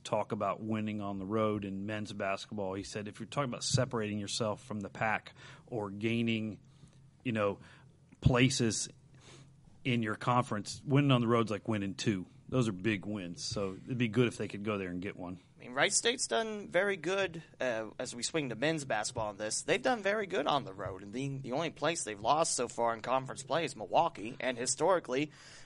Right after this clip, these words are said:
Speaker 2: Wright State hasn't had a lot of success in Milwaukee.
Speaker 1: Right, gotta win the ones on the road. That's when you find out how tough you are and how good a team you are, how well you perform at somebody else's place.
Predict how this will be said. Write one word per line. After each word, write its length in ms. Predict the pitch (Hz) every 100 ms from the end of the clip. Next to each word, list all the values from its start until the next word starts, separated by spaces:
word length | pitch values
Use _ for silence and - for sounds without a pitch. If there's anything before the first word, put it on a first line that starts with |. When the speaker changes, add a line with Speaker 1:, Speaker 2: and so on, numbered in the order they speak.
| -
Speaker 2:
Wright 180 | 151 185
State 220 | 190 180
hasn't 260 | 180 180
had 120 | 175 170
a 40 |
lot 260 | 165 180 165
of 80 | 147 -
success 800 | - 165 - 190 180 - - -
in 120 | 135
Milwaukee. 380 | 123 104 107 101
Speaker 1:
Right, 60 | -
gotta 280 | 131 143 139
win 240 | 135 127
the 60 | 117
ones 300 | 110 110 104
on 200 | 104 95
the 60 | 90
road. 320 | 95 98 95
That's 240 | 113 135 175
when 120 | 196
you 60 | 160
find 300 | 151 131 113
out 160 | 101
how 140 | 110 98
tough 320 | - 120 127
you 100 | 113
are 160 | 113
and 100 | 110
how 120 | 104 101
good 200 | 107 95
a 60 |
team 280 | - 110 104
you 120 | 95
are, 120 | 95 95
how 180 | 107
well 180 | 101 92
you 140 | 90 87
perform 540 | 95 - 101 95 92
at 100 | -
somebody 340 | - 95 90
else's 280 | 87 - -
place. 560 | - 101 90 - -